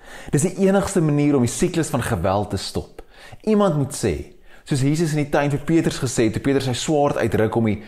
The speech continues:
om die slaaf se oor, die slaaf se oor afgekap het, het Jesus gesê, "Genoeg." Ek hou van die Engels, "Enough of this."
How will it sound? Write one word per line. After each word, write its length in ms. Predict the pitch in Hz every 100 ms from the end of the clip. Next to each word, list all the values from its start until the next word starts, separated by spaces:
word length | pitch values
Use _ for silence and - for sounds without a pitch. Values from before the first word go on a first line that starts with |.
| - - -
om 160 | 120 117
die 100 | 110
slaaf 360 | - 147 135
se 80 | -
oor, 160 | 151 143
die 140 | 120 117
slaaf 160 | 139
se 80 | 131
oor 160 | 151 135
afgekap 480 | 117 117 - 110
het, 220 | 101 95 -
het 160 | 107 101
Jesus 240 | 107 107 110
gesê, 160 | - 110
"Genoeg." 560 | 135 147 151 80 - - _ - _ - - - - - - - _ - - - - _ - - -
Ek 120 | -
hou 80 | 123
van 120 | 143
die 80 | 135
Engels, 280 | 123 95 82
"Enough 440 | 135 131 165 127
of 200 | 107 110
this." 460 | 101 92 80 - -